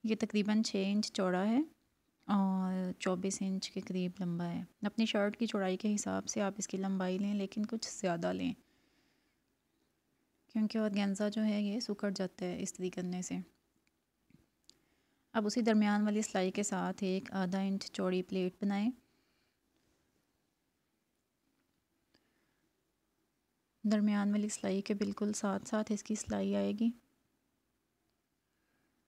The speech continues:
एक तरफ की प्लेट बन गई।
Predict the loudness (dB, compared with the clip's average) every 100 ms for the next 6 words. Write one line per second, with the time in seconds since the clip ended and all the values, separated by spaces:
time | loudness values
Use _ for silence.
0 | _ _ _ _ _ _ _ _ _ _
1 | _ _ _ 2 6 6 4 2 2 0
2 | 0 2 0 0 0 2 0 -2